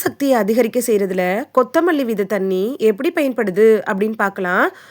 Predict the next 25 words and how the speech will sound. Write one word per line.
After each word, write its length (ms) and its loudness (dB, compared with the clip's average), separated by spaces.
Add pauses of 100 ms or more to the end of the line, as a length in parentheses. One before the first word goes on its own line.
(220)
கொத்தமல்லி 460 2
வித 300 -2
தண்ணியில 340 -2 (480)
குவர்சிடின் 680 2
இது 200 -4
மாதிரியான 520 -2
நிறைய 440 -2
ஆன்டி 340 -2
ஆக்சிடென்ட்டுகள் 600 -4
நிறைஞ்சிருக்குது. 560 -4 (580)
இது 200 -2
நோய் 220 2
எதிர்ப்பு 360 0
மண்டலத்தை 440 -2
பலப்படுத்துது. 760 -4 (280)
இதுல 260 2
இருக்கக்கூடிய 460 0
ஆன்டி 340 -2
ஆக்சிடென்ட்டுகள் 600 -4
இருக்குல்ல, 420 -4 (360)
அது 260 2
ஆக்சிஜனேற்ற 800 -2
அழுத்தத்தை 440 0
எதிர்த்து 360 -2 (100)
போராடுறதோட 920 -2